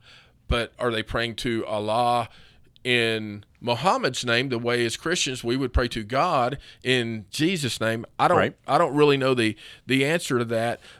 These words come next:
Speaker 1: but the idea is that who we pray to and how we pray, uh, does identify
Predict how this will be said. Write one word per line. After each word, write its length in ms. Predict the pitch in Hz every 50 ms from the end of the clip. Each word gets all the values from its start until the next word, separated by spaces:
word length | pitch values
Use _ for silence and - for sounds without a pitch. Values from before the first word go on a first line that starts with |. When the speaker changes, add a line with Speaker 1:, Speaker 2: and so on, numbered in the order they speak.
| _
Speaker 1:
but 180 | - - - -
the 180 | 143 143 151
idea 360 | 165 185 202 208 196 196 185 151
is 420 | - 143 147 143 143 135 - - - - - _ _ _
that 260 | 123 131 135 123 - - - - - - - - _ - -
who 160 | - 196 220
we 160 | 208 208 208 196
pray 280 | - - 165 156 151
to 320 | 151 - 156 147 151 147 135
and 100 | 120 117
how 280 | 107 123 160 151 156
we 140 | 135 123 120
pray, 580 | - - - 139 139 131 123 117 113 110 107 - - - - - - - _ _ _
uh, 360 | - 131 123 120 117 110 98 - - _ _ 127
does 320 | 113 - 160 160 180 175 180
identify 800 | 165 156 139 127 151 160 151 147 - - 135 120 120 117 -